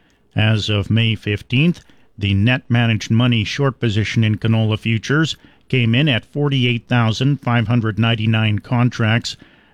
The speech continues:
a decrease of about eighty-five hundred contracts from the previous week. Open interest in the canola market came in at two hundred fifty-six thousand forty-nine contracts on May fifteenth,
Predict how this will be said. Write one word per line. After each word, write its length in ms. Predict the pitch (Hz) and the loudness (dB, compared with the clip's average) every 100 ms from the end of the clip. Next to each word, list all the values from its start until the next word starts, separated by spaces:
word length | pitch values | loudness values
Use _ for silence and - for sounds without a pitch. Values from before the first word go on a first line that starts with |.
| - | -4
a 100 | 107 | -2
decrease 720 | 95 131 - 123 123 151 - | 0 -2 0 0 0 0 -2
of 100 | 110 | 0
about 300 | 104 113 113 | 0 0 0
eighty-five 560 | 131 123 117 - 113 98 | -2 0 0 0 -2 0
hundred 380 | - 175 123 - | 0 0 0 -2
contracts 640 | 117 113 110 127 117 117 | 0 2 2 0 0 0
from 180 | - 117 | -2 0
the 80 | 113 | 0
previous 540 | - 170 147 117 - | -2 -2 0 0 -2
week. 320 | 113 101 - - _ _ _ _ _ _ _ - | -2 -4 -8 -20 _ _ _ _ _ _ _ -2
Open 320 | 110 101 104 | -2 0 0
interest 440 | 107 101 104 - | 0 -2 -4 -2
in 160 | 110 107 | 0 0
the 140 | 104 | 0
canola 400 | 98 113 110 104 | 0 0 0 0
market 420 | 101 98 101 - - _ _ - | 0 0 0 -4 -4 _ _ -6
came 260 | 113 107 | -2 0
in 100 | 107 | 2
at 240 | 107 104 - | 0 -2 -2
two 140 | 131 | 0
hundred 280 | 110 107 101 | 0 0 -2
fifty-six 720 | - 120 - 101 - 143 - | -4 -4 -2 -4 -2 -4 -2
thousand 560 | 127 117 117 - 117 101 | 0 2 0 0 -2 -2
forty-nine 680 | 135 131 113 113 139 175 | -4 -2 0 2 2 0
contracts 720 | 156 127 110 110 110 107 - | 0 0 0 0 0 0 -2
on 200 | 110 104 | -2 0
May 180 | 101 104 | 0 -2
fifteenth, 640 | 98 107 98 139 147 135 | -2 -6 -4 0 0 0